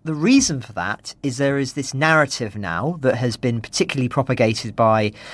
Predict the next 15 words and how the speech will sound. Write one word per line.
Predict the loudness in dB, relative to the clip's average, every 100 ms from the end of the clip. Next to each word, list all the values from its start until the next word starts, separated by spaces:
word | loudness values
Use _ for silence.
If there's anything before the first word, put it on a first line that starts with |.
| -8
certain | 0 0 2
candidates | 0 0 0 -4 -4 -6 -4
in | -2 -2
the | -2 0 0 -2
Republican | -4 0 0 -2 -4 -4 -2
leadership | 2 2 2 -4 -8 -12 -20 -6
contest, | 0 0 0 -6 -8 -10 -4
that | -4 -2
the |
money | 2 4 4
that | 2 0
is | 2
going | 0 0
to | -2 -6
Ukraine | -4 -2 -2 -4